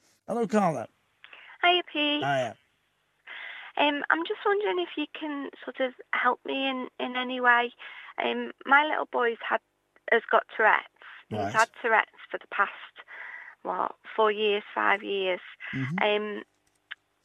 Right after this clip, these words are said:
Speaker 2: I've contacted the Tourette's Action Group, but unfortunately there's no support in, in this area. They've set up a group in Manchester, um, and I went along to that one and there were six mums there.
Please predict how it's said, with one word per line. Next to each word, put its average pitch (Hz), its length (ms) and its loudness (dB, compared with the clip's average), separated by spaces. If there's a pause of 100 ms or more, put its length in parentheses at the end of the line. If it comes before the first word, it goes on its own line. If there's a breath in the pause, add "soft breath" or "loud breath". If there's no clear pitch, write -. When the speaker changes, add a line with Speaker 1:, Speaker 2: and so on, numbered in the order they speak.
Speaker 2:
I've 226 160 4
contacted 302 580 -4
the 262 100 -6 (100)
Tourette's - 300 2
Action 247 420 -4
Group, 240 380 -4 (300)
but 233 180 0
unfortunately 240 760 0
there's 220 160 -2
no 240 240 2 (100)
support 220 580 2 (600 loud breath)
in, 208 340 -2 (100)
in 208 180 -2
this 214 240 -6
area. 214 480 -2 (600 loud breath)
They've 240 120 6 (220)
set - 260 4
up - 160 -4
a 277 80 -4
group 254 300 -2 (100)
in 220 100 -4
Manchester, 226 720 2 (540)
um, 196 440 -8 (120)
and 202 160 2
I 202 40 0
went 214 200 -2
along 214 300 0
to - 160 -16
that 196 220 4
one 190 200 -6
and 190 160 -10
there 190 80 -6
were 196 100 -10 (100)
six - 240 -10
mums 208 360 -6
there. 202 260 0